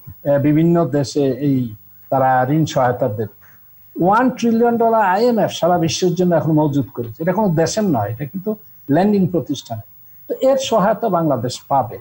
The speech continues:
বিনিয়োগের কথা আমি বললাম, জাপানের মধ্যে কখনো বা-, বাজেট সাপোর্ট আমাদের নেই। এ, তারা আগামী মাসে বাজেট সাপোর্ট দেবে। আহ, দক্ষিণ কোরিয়া বাজেট সাপোর্ট দেবে। এইবার অনেকে বাজেট সাপোর্ট নিয়ে এসেছে, এটা ওয়ান পয়েন্ট নাইন নাইন বিলিয়ন ডলার,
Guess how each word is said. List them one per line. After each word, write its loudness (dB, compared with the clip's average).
বিনিয়োগের 2
কথা -2
আমি -2
বললাম, 0
জাপানের 0
মধ্যে 2
কখনো 2
বা-, 2
বাজেট 0
সাপোর্ট -2
আমাদের 0
নেই। -6
এ, 4
তারা 2
আগামী 2
মাসে 0
বাজেট 0
সাপোর্ট -2
দেবে। -20
আহ, 2
দক্ষিণ 2
কোরিয়া 2
বাজেট 0
সাপোর্ট -2
দেবে। -18
এইবার 4
অনেকে 0
বাজেট 2
সাপোর্ট -2
নিয়ে 4
এসেছে, 0
এটা 2
ওয়ান 2
পয়েন্ট 2
নাইন 2
নাইন 2
বিলিয়ন 0
ডলার, -2